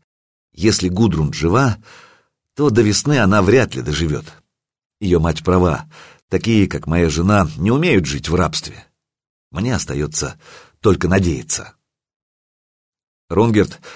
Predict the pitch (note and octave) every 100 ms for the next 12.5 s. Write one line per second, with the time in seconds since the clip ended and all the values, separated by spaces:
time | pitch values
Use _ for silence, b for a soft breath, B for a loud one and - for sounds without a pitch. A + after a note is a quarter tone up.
0 | B - - A#2 G#2+ A#2 - C#3+ B2 D#2
1 | - - F2+ - E2 D#2 C#2+ - _ _
2 | _ G#2 - B2+ D#3 A#2+ D#2 A1+ - _
3 | _ _ _ _ _ _ _ _ - A#2+
4 | - - A2 - - - - G#1 G#1+ -
5 | _ B B B B B D2+ A#2+ C3 F2+
6 | D#2 D#2 A#2 G#2+ D2 D2+ E2 E2+ D#2+ A1
7 | G1+ _ _ _ _ _ _ _ _ _
8 | _ - D2+ D#2 E2 - B B F#2+ -
9 | - - B1+ - _ _ _ - D2+ D2+
10 | C#2+ C#2 C2+ F2 F2 E2+ D#2 - B B
11 | D#2 E2 E2 D#2+ E2+ E2+ D2+ D2+ D#2 D2
12 | D2+ D2 D2 C#2+